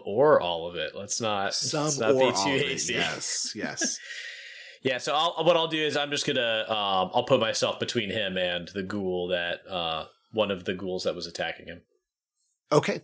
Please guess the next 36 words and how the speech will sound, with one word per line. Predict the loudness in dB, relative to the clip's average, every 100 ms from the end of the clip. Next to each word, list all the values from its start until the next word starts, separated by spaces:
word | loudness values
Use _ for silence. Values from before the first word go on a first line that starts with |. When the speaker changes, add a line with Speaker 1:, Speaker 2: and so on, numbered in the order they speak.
| 0
Speaker 2:
uh, | 2 2
to | 0
just | -2 -2 -4 -2
paint | 4 4
a |
picture | 4 0 2 2
of |
what's | 2 0
going | -2 -2
on, | -2 -4
three | -4 2 2
ghouls | 4 0 0
attack, | -2 -4 -2 -2 -4 -10 -18 -12
Frank | -6 0 0 0
sprays, | -2 -2 0 0 2 0 -2 -6 0
one | 2 2 -2
drops. | -4 -2 -2 -4 -4 -6 -10 -16 -20 _ _ -4
B | 2 2
passes | 2 0 2 2 0 -2 -4
him, | -4 -4
just | -4
keeps | -2 -2 0
walking | -2 -2 -2
down | -2 0
the | 0
hallway. | 0 -2 -2 -4 -6 -6
Andy | -4 2 2
comes | 4 0 0 -2
in, | -4 -6 -2
bat | 0 2 0
swing, | -2 -2 -4 -6
takes | -2 0 0 0
out | 0
a | 0
second | -2 -4 -6 -8
ghoul. | -8 -8